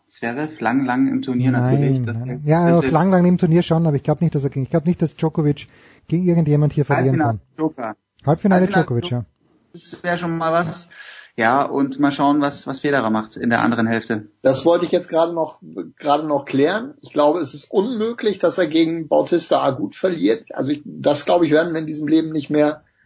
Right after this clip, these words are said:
Speaker 3: das wüsste ich nicht, wie das irgendwie funktionieren soll, an welchem Tag auch immer. Und dann, ach, aber danach,
Speaker 2: Tempo.
Speaker 3: also ich bin heute auch nicht überzeugt.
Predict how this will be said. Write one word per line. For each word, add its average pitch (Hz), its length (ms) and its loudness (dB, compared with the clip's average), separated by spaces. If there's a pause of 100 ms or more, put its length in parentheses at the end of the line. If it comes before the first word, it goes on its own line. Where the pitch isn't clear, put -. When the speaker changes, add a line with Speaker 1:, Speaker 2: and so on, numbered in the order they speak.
(220)
Speaker 3:
das 139 320 -2
wüsste 185 240 2
ich 156 80 -2
nicht, 165 160 -2
wie 180 80 -6
das 151 340 0
irgendwie 180 300 2
funktionieren 135 600 -2
soll, 131 180 2
an 131 160 -6
welchem 139 260 -4
Tag 143 180 -4
auch 139 160 -2
immer. 175 340 0 (380)
Und 131 200 0
dann, 180 360 0 (440)
ach, 127 300 -10
aber 135 180 0
danach, 139 260 0 (120)
Speaker 2:
Tempo. 180 160 0
Speaker 3:
also 131 140 0
ich 180 120 -12
bin - 100 -20 (100)
heute - 180 -14
auch 160 80 -6
nicht 143 120 -6
überzeugt. 120 600 -8